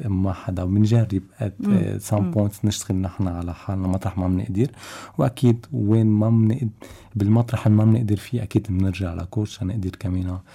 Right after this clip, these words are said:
Speaker 1: طبيعة الحال. آه، أنا صحيح بشتغل بساعد الآخرين بتطوير الذات والتطوير المهني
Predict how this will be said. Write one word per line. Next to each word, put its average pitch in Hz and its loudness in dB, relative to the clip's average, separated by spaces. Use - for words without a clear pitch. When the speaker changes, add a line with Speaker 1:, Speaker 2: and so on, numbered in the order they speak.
Speaker 1:
طبيعة 92 -4
الحال. 101 -8
آه، 104 0
أنا 104 6
صحيح 101 0
بشتغل 98 -4
بساعد 101 -4
الآخرين 101 -2
بتطوير 98 0
الذات 98 -2
والتطوير 107 -2
المهني 104 -2